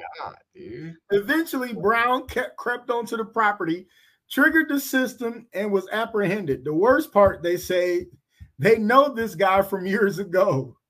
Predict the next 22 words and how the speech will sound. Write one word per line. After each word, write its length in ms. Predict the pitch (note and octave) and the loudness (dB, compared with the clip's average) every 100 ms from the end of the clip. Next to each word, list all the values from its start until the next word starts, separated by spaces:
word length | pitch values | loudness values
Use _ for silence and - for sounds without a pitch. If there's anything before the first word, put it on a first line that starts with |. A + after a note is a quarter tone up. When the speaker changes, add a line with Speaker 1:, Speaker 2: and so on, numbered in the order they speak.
| _ | _
Speaker 2:
The 80 | - - _ F3 | -20 -20 _ -2
Speaker 1:
Oh 240 | A3+ A#3+ | 0 2
my 160 | B3 C4 | 2 2
Speaker 2:
farmers 220 | - - - | -2 -6 2
Speaker 1:
God. 40 | |
Speaker 2:
told 160 | B3+ - | 2 2
the 60 | G3+ | -2
court 300 | - B3 B3 | 4 4 4
that 180 | G#3 G3 | 2 0
members 300 | G#3 A#3 A3+ | 0 -4 -4
of 120 | F#3 D#3+ | -6 -2
Brown's 420 | G3 G#3+ A3 G#3 | 2 2 2 -2
family 440 | - G#3+ G#3+ G#3 | -4 -4 -2 -4
had 240 | F3+ F#3 E3+ - | -2 -2 -2 -4
actually 600 | F3+ A3+ - G3+ F#3+ F#3 _ _ _ _ _ | -4 -4 -6 -4 -4 -6 _ _ _ _ _
been 180 | D3 G#3 | 2 2
employed 580 | F#3 F3 - D#4 D#4+ D4+ | 2 -4 -6 2 4 4
by 180 | F3+ E3 | 2 2
them 200 | D#3+ D#3 | 0 -2
several 380 | D#3 G#3+ G#3+ G#3+ | -4 -4 -2 -2
years 280 | F#3+ E3+ D3+ | 2 0 0
ago, 360 | D3 D3+ E3+ | -2 -2 -4